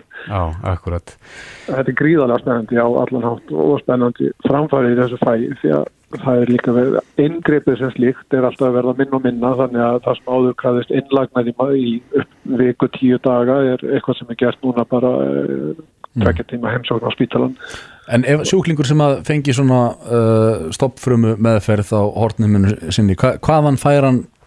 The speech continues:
Speaker 3: það sem að þarf, það er að segja stofnfrumutar?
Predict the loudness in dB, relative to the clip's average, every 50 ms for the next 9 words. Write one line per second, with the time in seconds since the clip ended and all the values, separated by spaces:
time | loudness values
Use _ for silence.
0 | _ _ _ _ -12 -10 -4 0 0 0 2 4 2 2 2 2 0 0 0 0
1 | 0 0 2 2 2 4 2 2 -2 -4 -6 -14 -16 -14 -10 -2 -2 -2 -2 0
2 | 0 2 2 2 0 -2 -8 -12